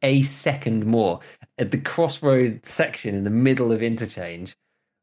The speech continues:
with Killer dead on the floor after our altercation. I did not want to spend one second more lying on that floor. It was an, honestly a miracle that I took anything else other than the helmet, if I'm honest with you.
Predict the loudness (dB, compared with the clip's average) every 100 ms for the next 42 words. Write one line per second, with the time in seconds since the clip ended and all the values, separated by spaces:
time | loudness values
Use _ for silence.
0 | 0 0 0 0 2 4 4 2 4 2
1 | 0 -2 0 2 0 -2 -4 0 -2 -4
2 | -6 -6 -6 -10 -12 -8 -6 -4 -2 -4
3 | -4 -4 -2 2 4 6 4 2 -2 0
4 | 0 2 2 2 2 2 0 -2 -4 -6
5 | -2 -2 -2 -8 _ -20 -20 _ _ _
6 | _ _ _ 0 4 6 4 2 2 2
7 | 2 2 2 2 2 0 2 2 0 -2
8 | -2 0 0 -2 -4 -4 -6 -4 -2 -2
9 | -4 -6 -4 -6 -6 -12 -16 _ _ -6
10 | -2 -2 -4 -6 -12 -14 -12